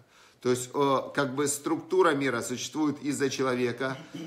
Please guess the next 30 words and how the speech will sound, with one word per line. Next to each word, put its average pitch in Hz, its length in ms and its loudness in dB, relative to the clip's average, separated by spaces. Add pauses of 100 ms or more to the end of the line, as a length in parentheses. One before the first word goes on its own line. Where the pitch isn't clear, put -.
(140)
но 139 180 0
Бог 170 340 0
дал 156 260 4
человеку 147 680 0
и 127 200 -4
миру, 175 340 -2
дал 147 240 -2
вот 135 160 -4
эту 139 160 -2
вот 131 140 -4
внутреннюю 131 520 -4
силу, 165 520 -2 (300)
э, 120 60 -2
её 120 320 2
можно 135 240 -2
назвать 135 420 -4
рацион. 123 640 -2 (160)
То 113 80 -4
есть, 104 120 -2
когда 123 260 -2
мы 135 100 -4
говорим, 127 500 -2
э, 107 320 -2 (400)
после 123 340 -4
еды, 120 600 -2 (340)
Беркат 127 440 0
Амазон, 120 380 -2
"Благословение 120 520 -2
после 123 300 -4
еды", 123 320 0